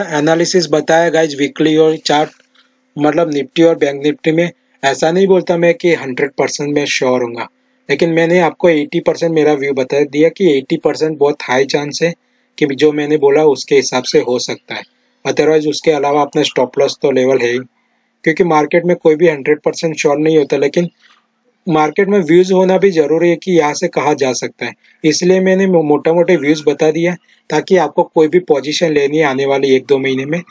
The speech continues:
तो आप अपने हिसाब से ले सकते हो कि कहाँ पे सपोर्ट है और किस तरह एंट्री लेनी चाहिए, इसलिए मैंने व्यूज बताया गाइस। तो वीडियो अच्छा लगा तो प्लीज वीडियो को लाइक करना, और जो लोग नए हैं तो प्लीज चैनल को सब्सक्राइब करना। Thank you very much guys, bye bye, take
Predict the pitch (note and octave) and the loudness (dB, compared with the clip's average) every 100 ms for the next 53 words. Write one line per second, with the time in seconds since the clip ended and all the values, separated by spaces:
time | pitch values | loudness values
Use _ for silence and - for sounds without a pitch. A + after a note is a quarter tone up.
0 | _ _ - E3 E3 F3 - F3 E3 D#3+ | _ _ -2 0 0 -4 -2 2 2 2
1 | D3+ - D#3+ C#3 - C#3+ - D3+ D3+ - | -2 -2 2 2 2 -4 0 0 0 -4
2 | D3+ C#3 C3 C3 D#3 C3 B2 C3+ C3 C3+ | -4 -2 -2 0 -2 -2 -4 -4 -2 -4
3 | B2+ - C3 - C3+ C#3+ - _ _ - | -4 -6 -6 -4 -2 -2 -4 _ _ -4
4 | B2+ B2 D3 B2+ B2 C3 B2 A2 A#2 - | -2 0 0 0 -4 -6 -8 -8 -12 -18
5 | _ _ D#3 C#3+ E3+ F3 E3 E3 D3 C3+ | _ _ -4 0 2 2 2 0 0 -2
6 | B2+ A#2+ A#2 A#2 A2 A2+ - - - - | -4 -6 -4 -4 -4 -6 -8 -20 -20 -20
7 | - D#3+ D3 D3+ E3 - E3 E3 E3+ F3 | -4 0 2 2 2 0 0 2 0 0
8 | - E3 D3 D3 D3 D#3 C#3+ C#3+ - D3 | 0 0 2 2 2 2 0 -2 -4 -2
9 | E3+ E3 C3+ C#3+ D3 C#3 C#3+ C#3 D3 D3 | 2 2 2 2 2 0 0 0 0 0
10 | D3 D#3 D3+ C3 C3 - - B2+ - B2 | 0 0 -2 -4 -4 -4 -2 -4 -4 -6
11 | A#2 B2 A2 G#2+ - _ _ _ _ - | -6 -8 -10 -12 -18 _ _ _ _ -4
12 | C#3+ C#3+ D#3+ D3+ D3 D#3 D3+ D3+ D3+ C#3+ | -2 2 2 2 0 0 0 0 0 -2
13 | C#3 D3 D3 D3 C#3+ | 0 2 0 0 -2